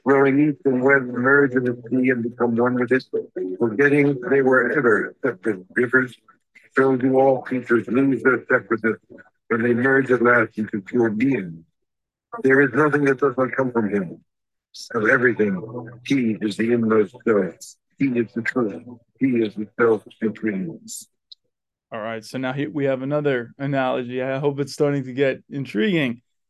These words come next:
Speaker 2: that it's like, okay, so as, as the river is flowing east and west, right, and they, they both merge into the sea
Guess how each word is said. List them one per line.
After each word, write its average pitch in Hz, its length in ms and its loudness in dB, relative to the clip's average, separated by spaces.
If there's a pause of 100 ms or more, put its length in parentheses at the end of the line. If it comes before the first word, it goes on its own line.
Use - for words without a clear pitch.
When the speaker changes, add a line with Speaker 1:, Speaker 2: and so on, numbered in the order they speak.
(340)
Speaker 2:
that 135 220 4
it's 120 160 -6
like, 131 280 0 (680)
okay, 135 360 -2
so 120 200 -6
as, 131 320 -2
as 139 160 -2
the 139 120 0
river 180 460 4
is 143 220 -6
flowing 151 400 -2
east 165 400 -6
and 135 160 -4
west, 143 360 -2 (440)
right, 139 280 0
and 135 240 -2
they, 127 200 0
they 135 240 -2
both 147 320 2
merge 143 440 0
into 147 240 -8
the 131 120 -6
sea 127 480 -4